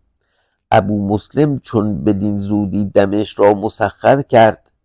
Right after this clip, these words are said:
ابو مسلم چون بدین زودی دمشق را مسخر کرد و بدین زودی بدین جانب رسید.»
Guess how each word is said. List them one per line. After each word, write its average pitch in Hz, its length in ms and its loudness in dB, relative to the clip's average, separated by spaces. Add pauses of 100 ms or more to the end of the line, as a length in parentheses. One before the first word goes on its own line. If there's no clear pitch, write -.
(500)
ابو 104 260 0
مسلم 143 400 2
چون 190 340 -2
بدین 156 300 -2
زودی 135 320 -2
دمشق 127 480 -2
را 131 100 4
مسخر 117 560 -2
کرد 120 320 -2
و 123 40 0
بدین 120 320 -2
زودی 113 380 -2
بدین 113 360 -4
جانب 110 420 -2
رسید.» 104 400 -8